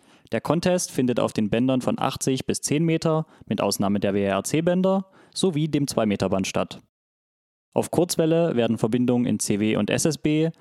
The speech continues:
sowie auf zwei Meter in C W, S S B und F M gewertet. Der Contest wurde in einer sehr kurzen Zeit kreiert, deshalb finden Sie die detaillierte Ausschreibung online auf der D-R-C-Webseite. Für die Auswertung wird die dem D-R-C-Referat Conteste vorliegende Software eingesetzt.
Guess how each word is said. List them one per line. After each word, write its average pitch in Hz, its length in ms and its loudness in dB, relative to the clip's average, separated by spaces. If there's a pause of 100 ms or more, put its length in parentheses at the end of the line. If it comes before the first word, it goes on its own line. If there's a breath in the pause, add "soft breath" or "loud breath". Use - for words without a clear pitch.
(220 soft breath)
sowie 160 320 0
auf 123 120 -2
zwei 123 280 2
Meter 123 360 2
in 107 120 0
C 139 200 0
W, 135 200 0
S 113 180 -2
S 120 160 -2
B 113 220 0
und 123 160 0
F 131 120 -2
M 110 160 2
gewertet. 98 460 -2 (760)
Der 107 100 0
Contest 175 560 0
wurde 110 200 0
in 104 60 0
einer 110 200 0
sehr 127 160 0
kurzen 135 340 -2
Zeit 147 260 0
kreiert, 160 560 0 (280 loud breath)
deshalb 151 380 0
finden - 260 0
Sie 113 120 -2
die 107 120 -2
detaillierte 120 560 0
Ausschreibung 113 680 0
online 139 520 0
auf - 160 0
der 107 140 0
D-R-C-Webseite. 104 1040 -2 (1160)
Für - 180 -2
die 113 120 0
Auswertung 180 640 0
wird 123 180 -2
die 135 120 0
dem 117 180 2
D-R-C-Referat 110 1160 -2
Conteste 165 580 0
vorliegende 113 520 0
Software 139 400 -2
eingesetzt. 104 640 -4